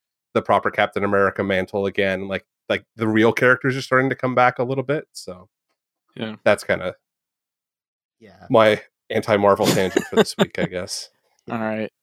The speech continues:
Speaker 2: All right, well, I'm gonna interject here and, uh, go with my first recommendation of the week, going to the other side of the aisle, as I am wont to do. And, uh, back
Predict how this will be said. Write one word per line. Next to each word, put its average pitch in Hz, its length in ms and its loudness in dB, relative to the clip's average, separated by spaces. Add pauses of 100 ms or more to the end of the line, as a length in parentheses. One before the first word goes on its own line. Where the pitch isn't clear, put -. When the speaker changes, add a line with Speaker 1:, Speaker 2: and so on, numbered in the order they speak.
(360)
Speaker 2:
All 147 100 2
right, 117 240 2
well, 139 180 2
I'm 202 240 4
gonna 185 300 2
interject 143 640 0
here 120 340 0 (640)
and, 123 400 2
uh, 123 300 4
go 135 260 2
with 131 260 0
my 139 520 2
first 143 320 -2
recommendation 127 500 0
of - 40 -16
the 127 100 -4
week, 123 240 0
going 185 240 2
to 165 80 4
the 151 160 4
other 139 240 4
side 139 260 2
of 135 100 0
the 135 180 2
aisle, 120 420 4
as 123 260 2
I 123 120 2
am 120 240 -2
wont 123 260 0
to - 120 -4
do. 120 360 -2 (600)
And, 139 360 2
uh, 135 220 4
back 170 240 -2